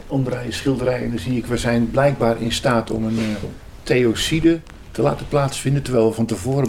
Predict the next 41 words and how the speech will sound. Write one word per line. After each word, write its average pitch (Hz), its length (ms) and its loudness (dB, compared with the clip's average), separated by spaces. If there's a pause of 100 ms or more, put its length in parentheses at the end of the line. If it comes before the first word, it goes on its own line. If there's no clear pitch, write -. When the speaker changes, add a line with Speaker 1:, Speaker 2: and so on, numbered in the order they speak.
Speaker 1:
blijkbaar 160 280 6
Speaker 2:
genocide. 170 280 4
Speaker 1:
gewaarschuwd 175 420 0
zitten. - 220 -12
En 127 100 0
een 113 80 0
genocide. 131 560 -4
Speaker 2:
Ik - 240 2 (180)
zeg 196 280 2
dan, 160 220 4
theocide 165 640 6 (280)
leidt 170 500 6
tot 143 180 0
genocide. 147 720 0
Speaker 1:
Ja. 127 140 -4
Speaker 2:
Dat 127 100 -6 (100)
is - 80 -12
een 151 60 -2
beetje 123 220 4
kort 160 180 2
door 131 80 0
de 135 80 0
bocht, 139 260 0
ik 131 100 -4
weet 123 100 0
het 131 100 2
Speaker 1:
Nee, 143 160 4
Speaker 2:
wel. 160 120 2
Speaker 1:
nou 190 260 6
ja, 143 180 4
Speaker 2:
Ja. 160 60 2
Speaker 1:
ik, - 280 -8
Speaker 2:
Ja. 165 240 2 (120)
Speaker 1:
eh, - 20 -10 (300)
praat 127 240 -2
door. 143 260 -2 (160)
Speaker 2:
Ja. 170 100 4
Speaker 1:
Hoe, 160 140 6
het, - 220 -4
hoe, 165 320 4 (120)
hoe, 156 280 2